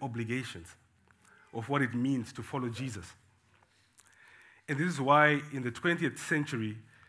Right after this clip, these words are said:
the most famous line to any gospel message was,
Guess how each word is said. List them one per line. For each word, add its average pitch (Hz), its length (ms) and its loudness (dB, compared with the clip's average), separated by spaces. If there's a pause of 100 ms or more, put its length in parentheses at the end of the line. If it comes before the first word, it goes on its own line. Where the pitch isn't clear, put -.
(400)
the 131 100 -2
most 127 240 -2
famous 185 600 0
line 165 300 6
to 131 120 -8 (180)
any 208 240 2
gospel 165 380 -2
message 139 460 -2
was, 117 280 -2